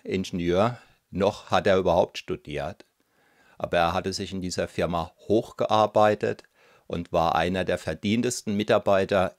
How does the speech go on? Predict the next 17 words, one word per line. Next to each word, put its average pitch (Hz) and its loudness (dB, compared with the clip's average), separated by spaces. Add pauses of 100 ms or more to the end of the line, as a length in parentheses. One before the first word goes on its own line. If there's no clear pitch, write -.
im 110 -4 (200)
Bereich 85 -2
Forschung 80 -4
und 82 -10
Entwicklung. 82 -4
Und 78 -10
diese 87 -8
Firma, 110 2 (600)
die 95 -2
hat 90 -4
unter 92 0
anderem 82 -4
Vorprodukte - 0
hergestellt 87 -2
für 87 -4
die 85 -8
Weltraumfahrt. - -6